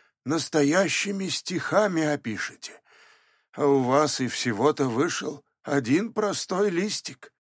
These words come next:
Я к тому говорю, что вы хотя и мало мне в листке вашем написали, но зато необыкновенно хорошо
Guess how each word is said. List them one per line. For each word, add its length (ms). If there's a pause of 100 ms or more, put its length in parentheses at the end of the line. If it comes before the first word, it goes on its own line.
(200)
Я 260
к 80
тому 400
говорю, 580 (360)
что 320
вы 180
хотя 400
и 120
мало 520
мне 320
в 80
листке 580
вашем 480
написали, 800 (540)
но 160
зато 400
необыкновенно 1120
хорошо 960